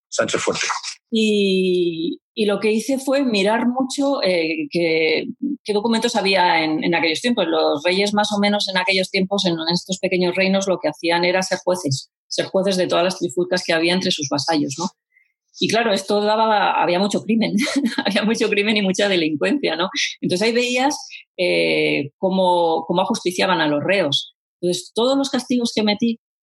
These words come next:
Speaker 2: eh, el encubamiento, como dices tú, que, que consistía en, en coger, normalmente, fíjate, que era, eh, hombres poderosos hacían esto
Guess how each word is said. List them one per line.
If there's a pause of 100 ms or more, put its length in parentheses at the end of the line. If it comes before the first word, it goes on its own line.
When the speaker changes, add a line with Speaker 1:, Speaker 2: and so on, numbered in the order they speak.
(140)
Speaker 2:
eh,
el
encubamiento,
como
dices
tú,
que,
que
consistía
en,
en
coger,
normalmente,
fíjate, (340)
que
era,
eh, (500)
hombres
poderosos
hacían
esto